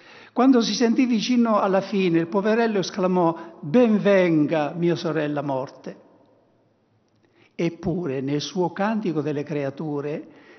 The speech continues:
accanto a parole dolcissime sulla morte, egli ne ha alcune tra le più terribili.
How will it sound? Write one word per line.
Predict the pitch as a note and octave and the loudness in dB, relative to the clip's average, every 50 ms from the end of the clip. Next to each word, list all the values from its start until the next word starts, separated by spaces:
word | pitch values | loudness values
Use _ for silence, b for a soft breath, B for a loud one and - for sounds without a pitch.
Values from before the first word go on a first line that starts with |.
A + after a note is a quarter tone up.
| B B B | B B B
accanto | B D#3 - - - - A3 A#3 A#3 A3 G#3 F#3+ F3 | B -8 -8 -8 -4 -2 0 2 2 2 2 2 0
a | D#3+ D3+ | 0 -2
parole | - - E3+ D3+ D3 D#3 F#3+ G#3 A3 G#3 F#3+ E3 | -4 -4 -4 -2 0 0 0 2 2 0 0 -2
dolcissime | C3 B2+ E3 D#3+ D#3 D3+ - - - - G#3 G3+ G3 - - - C3+ C#3 D3 | -2 -2 0 0 0 -2 -4 -6 -8 -6 -6 -6 -4 -6 -6 -6 -4 -4 -4
sulla | C#3+ - G3+ C#3+ C#3 C#3+ C#3 | -4 -4 -4 -4 -4 -4 -2
morte, | D3+ D#3+ E3+ F3 E3+ - - - - E3+ E3+ - B B B B B B B | 0 0 0 0 -2 -6 -12 -14 -12 -12 -12 -12 B B B B B B B
egli | B F3+ F3+ F#3 E3+ E3+ D#3 | B 0 0 0 0 0 0
ne | D#3+ D#3+ D#3 D#3+ | 2 2 2 2
ha | E3 E3+ | 0 0
alcune | E3+ E3 E3 - G#3 G3 G#3 G3 E3 | -2 -4 -4 -4 -4 -2 -2 -2 -2
tra | - E3 D3+ | -4 -4 -4
le | D3+ D3 C#3+ C#3+ | -2 -2 -2 -4
più | - - G#3+ F#3 F#3+ | -4 -4 -4 -4 -4
terribili. | - F3+ D#3 C#3 A2+ A#2+ C#3 C#3 C3+ A#2 - B2 A#2+ B2+ A#2+ G#2+ - | -4 -4 -4 -4 -4 -6 -6 -6 -6 -6 -8 -10 -10 -10 -12 -14 -14